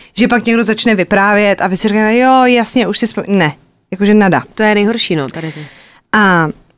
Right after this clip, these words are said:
Speaker 1: s tím svým trápením se teda svěřil dalším jako přátelům a ti nelenili a celou událost nahlásili na policejní stanici.
Speaker 2: Počkej, takže on se svěřil jako kamarádům
Speaker 1: Jo.
Speaker 2: a oni to šli nahlásit?
Speaker 1: A oni jako přišli a řekli: „Hele, on nám to jako vypráví, není si úplně jistý, teď je mu to jako podobný,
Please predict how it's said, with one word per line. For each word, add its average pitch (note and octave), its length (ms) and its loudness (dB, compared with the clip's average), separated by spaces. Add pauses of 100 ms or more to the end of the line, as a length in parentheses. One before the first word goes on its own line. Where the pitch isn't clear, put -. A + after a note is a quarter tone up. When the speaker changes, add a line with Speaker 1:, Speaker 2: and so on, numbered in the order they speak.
(320)
Speaker 1:
s - 80 -6
tím C#4+ 120 4
svým F4 220 4
trápením G3 500 2
se C#4+ 120 0
teda C4+ 160 0
svěřil A#3+ 340 2
dalším A#3 360 0
jako A3 160 0
přátelům F#3 560 0
a C4 60 -2
ti D#4 140 2
nelenili E3+ 540 2
a G3 80 -4
celou B3 220 2
událost A#3 380 2
nahlásili A#3 440 2
na B3 100 2
policejní A#3 460 2
stanici. F3 560 -2 (140)
Speaker 2:
Počkej, C#4 240 0
takže A#3 200 2
on A3+ 80 4
se A#3 80 0
svěřil A#3+ 260 2
jako A#3 180 -2
kamarádům A3+ 480 4
Speaker 1:
Jo. A#3+ 80 0
Speaker 2:
a A3 60 0
oni A#3 100 4
to A3+ 80 2
šli A3+ 140 0
nahlásit? G3+ 360 2
Speaker 1:
A - 20 4
oni D4 160 4
jako D4 160 -2
přišli B3+ 380 0
a C4 100 4
řekli: C4 200 0
„Hele, C4+ 300 2 (380)
on A#3 120 2
nám C#4+ 220 2
to D4+ 80 2
jako C4+ 220 0
vypráví, F3+ 600 0
není B3+ 460 0
si C4+ 140 -2
úplně A3 320 -2
jistý, D#3+ 440 -4
teď B3 220 -6
je C#4+ 60 2
mu D4 120 2
to C#4+ 100 -2
jako B3 200 0
podobný, G#3+ 560 0